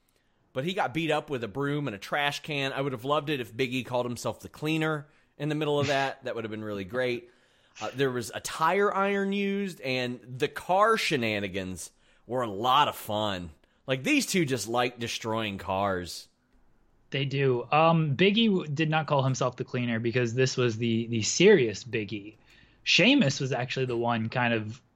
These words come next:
Speaker 2: goofing around a bit with the flour and the eggs and talking about pancakes. He was trying to make Big E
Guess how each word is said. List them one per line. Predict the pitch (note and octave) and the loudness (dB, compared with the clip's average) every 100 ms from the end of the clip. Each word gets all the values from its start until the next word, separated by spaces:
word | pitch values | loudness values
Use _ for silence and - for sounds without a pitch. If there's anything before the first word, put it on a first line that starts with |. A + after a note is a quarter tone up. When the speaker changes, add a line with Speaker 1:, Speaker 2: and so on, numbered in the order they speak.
| - | 2
Speaker 2:
goofing | C#3+ - C3 | 2 2 0
around | B2 D3 B3 F#3 | 2 6 6 6
a | |
bit | A#2 B2+ A#2 | 6 2 2
with | A#2 | -2
the | - | -8
flour | - C3+ C#3 C#3+ C#3 | -4 4 6 6 4
and | C3+ B2 | 2 0
the | A#2+ | 0
eggs | C3 C#3 C3+ C3+ B2+ A#2+ | 2 4 4 4 0 -6
and | B2 A#2 | -6 -4
talking | C3 C3+ C3+ | -2 -2 0
about | B2 B2 | -2 -4
pancakes. | - D3+ D3 C#3 C#3 - | 0 2 2 2 -2 -2
He | |
was | C4 | -4
trying | C4 A#3+ | 0 0
to | F#3 | 2
make | E3 G3 G#3 D3+ | 2 2 0 0
Big | F#3+ F3 | 2 2
E | G3 G3 A#2 | 2 0 -2